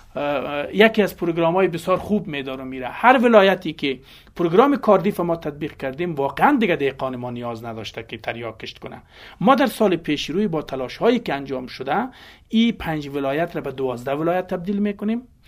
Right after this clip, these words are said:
و در سال بعدی قرار ما بر از است که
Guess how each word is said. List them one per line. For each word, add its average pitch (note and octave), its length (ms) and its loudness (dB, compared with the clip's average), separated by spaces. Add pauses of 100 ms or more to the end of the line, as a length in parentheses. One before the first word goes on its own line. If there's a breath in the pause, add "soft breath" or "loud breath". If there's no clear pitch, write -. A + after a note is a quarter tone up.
(200 loud breath)
و D3 100 -2
در D3+ 120 2
سال G3+ 340 0
بعدی D#3+ 680 -2 (600 loud breath)
قرار A3 360 4
ما F3+ 140 2
بر C#3 200 -4
از C3 180 -6
است G3 240 -8
که A#3+ 240 -4